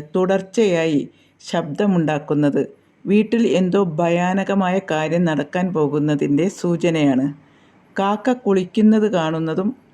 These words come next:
അപകടകരമാണ്. എന്നാൽ കാക്ക മഞ്ഞ നിറത്തിലുള്ള പൂക്കളോ പഴങ്ങളോ കൊത്തി കൊണ്ടുവരുന്നത് ശുഭകരമാണ്. കാക്ക വീട്ടിനകത്തേക്ക് പ്രവേശിക്കുന്നത് ആ വീട്ടിൽ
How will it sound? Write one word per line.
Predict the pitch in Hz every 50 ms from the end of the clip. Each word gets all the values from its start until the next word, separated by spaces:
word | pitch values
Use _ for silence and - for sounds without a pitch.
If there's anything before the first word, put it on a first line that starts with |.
| - - 160
അപകടകരമാണ്. | 147 139 143 151 165 156 160 165 165 160 160 151 147 139 131 131 135 147 147 - _ _ _ _ _ _ _ _ -
എന്നാൽ | - 160 175 185 202 202 180 139 - - _ _ - -
കാക്ക | 175 175 175 175 180 220 214 196 165
മഞ്ഞ | 160 165 160 160 170 180 202
നിറത്തിലുള്ള | 214 214 196 180 180 175 - 185 175 180 180 180
പൂക്കളോ | 180 180 - 151 147 139 - - 151 147 135 117 - - _ _ _ _ _ _ -
പഴങ്ങളോ | 160 156 151 156 160 165 170 175 180 175
കൊത്തി | 170 175 165 151 151 - 190 180 185 - _ _ - -
കൊണ്ടുവരുന്നത് | - 165 160 156 170 170 165 147 147 147 151 147 135 147 139 123
ശുഭകരമാണ്. | - - - - 156 147 175 190 185 175 151 285 277 - 123 123 131 135 139 143 - _ _ _ _ _ _ _ _ - -
കാക്ക | 190 196 208 202 - 233
വീട്ടിനകത്തേക്ക് | 220 208 196 196 202 185 - 226 226 208 175 - 190 - - 214 214 214 208 - 226
പ്രവേശിക്കുന്നത് | 226 - 185 170 165 165 160 160 - 160 - - 175 175 165 156 143 147 139 143 - _ _ _ - -
ആ | 156 190 202
വീട്ടിൽ | 190 185 180 170 165 170 - 160